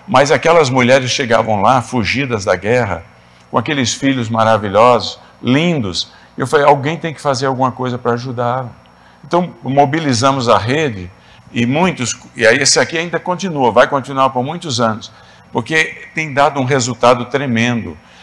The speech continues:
Ah, apadrinhamos as vi-, as viúvas com cem dólares por mês.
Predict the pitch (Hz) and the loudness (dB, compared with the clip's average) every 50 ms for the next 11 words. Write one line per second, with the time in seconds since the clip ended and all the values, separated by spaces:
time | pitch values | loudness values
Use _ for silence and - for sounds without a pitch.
0 | - - - - - 120 120 120 117 113 113 110 107 104 101 - - - - - | -20 -6 0 4 6 6 8 8 8 6 6 6 4 2 0 -4 -6 -4 -4 -4
1 | - - - - - - 156 165 147 165 165 156 139 139 147 147 135 117 98 107 | -4 0 -2 0 4 4 4 4 4 2 -2 -2 0 0 0 0 -2 -2 -2 0
2 | 104 101 95 98 104 101 - - - 107 104 98 101 104 101 98 98 87 - - | -2 -2 -2 -4 -8 -8 -4 -2 0 0 0 -2 -4 -6 -4 -4 -6 -8 -10 -10
3 | - - - - - - - _ _ - - _ _ _ - - 110 107 - - | -12 -12 -12 -12 -16 -20 -20 _ _ -20 -20 _ _ _ -6 -2 0 2 2 2
4 | 208 196 165 131 135 143 156 151 147 135 127 113 - - 139 120 104 101 95 95 | 2 2 2 4 6 6 6 6 2 0 -4 -8 -6 -2 0 0 0 0 0 0
5 | 92 90 90 - - - | 0 -2 -4 -8 -14 -18